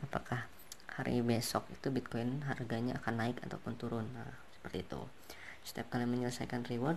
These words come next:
eh, so-, sorry, setiap kalian menyelesaikan tugas, kalian akan mendapatkan reward lagi. Dan ketika nanti jawaban kalian benar, kalian pun akan mendapatkan reward lagi. Nah, ketika kalian ingin memasukkan, klik di Have a Code, Register Now, masukkan kode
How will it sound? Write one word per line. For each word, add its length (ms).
eh, 240
so-, 320
sorry, 240
setiap 540
kalian 320
menyelesaikan 760
tugas, 300
kalian 240
akan 180
mendapatkan 380
reward 240
lagi. 320
Dan 80
ketika 260
nanti 460
jawaban 320
kalian 240
benar, 180
kalian 300
pun 160
akan 320
mendapatkan 400
reward 320
lagi. 320
Nah, 160
ketika 320
kalian 320
ingin 160
memasukkan, 540
klik 180
di 140
Have 180
a 80
Code, 400
Register 380
Now, 260
masukkan 400
kode 400